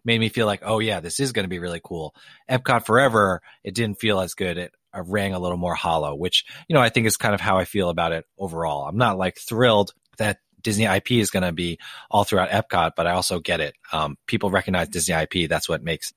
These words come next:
non-geeks like us go. Um, so I kinda get why they did that. In terms of getting to watch it, I actually fast pass refreshed at, like, eight fifteen and got the Epcot Forever, whatever, preferred seating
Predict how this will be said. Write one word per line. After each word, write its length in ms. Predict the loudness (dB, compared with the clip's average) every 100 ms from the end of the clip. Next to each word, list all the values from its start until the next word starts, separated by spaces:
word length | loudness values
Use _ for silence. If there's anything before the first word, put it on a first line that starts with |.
| -8
non-geeks 960 | 0 2 2 0 -4 _ -2 0 0 0
like 180 | 0
us 240 | 0 0 0
go. 400 | 0 0 0 -4 -16 -16 -6
Um, 180 | -4
so 280 | -2 -2 -2 -4
I 80 | -6
kinda 240 | -4 -4
get 240 | -4 -4
why 160 | -2 -4
they 140 | -4
did 200 | -6 -6
that. 200 | -8 -10 -10
In 60 | -2
terms 180 | 0 0
of 80 | 2
getting 200 | 0 0
to 80 |
watch 260 | 0 -2 -2
it, 120 | -4 -4
I 120 | -2
actually 460 | -2 -2 -4 -4
fast 360 | -4 -2 -2 -2
pass 280 | -2 -2 -4
refreshed 680 | -10 -4 -2 0 -4 -6 -14 -10
at, 160 | -8
like, 180 | -6 -8
eight 180 | -8 -8
fifteen 600 | -6 -6 -6 -4 -2 -2
and 380 | -4 -4 -2 -2
got 300 | 0 0 0
the 320 | -6 -4 -6 -4
Epcot 420 | -4 2 2 0
Forever, 640 | -2 -2 0 0 0 -2 _ -4
whatever, 440 | 0 0 0 -2 -6
preferred 380 | -6 0 0 2
seating 460 | 4 4 4 2